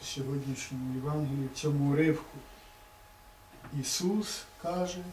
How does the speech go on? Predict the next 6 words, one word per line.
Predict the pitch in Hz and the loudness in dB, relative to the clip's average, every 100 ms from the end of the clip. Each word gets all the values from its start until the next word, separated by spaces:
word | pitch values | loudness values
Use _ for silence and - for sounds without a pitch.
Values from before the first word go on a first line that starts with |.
| - - - - - - - - - - | -14 -20 -20 -20 -20 -20 -20 -20 -20 -10
про | 135 - | -10 -8
Отця | 135 - - - 156 180 180 - - - - - | -10 -8 -4 0 2 0 -2 -8 -18 -20 -20 -6
і | 156 | -4
про | 143 139 | -2 -2
Духа | 131 143 147 135 | -2 -4 -4 -8
Святого. | - - 127 - 113 | -8 -8 -10 -12 -16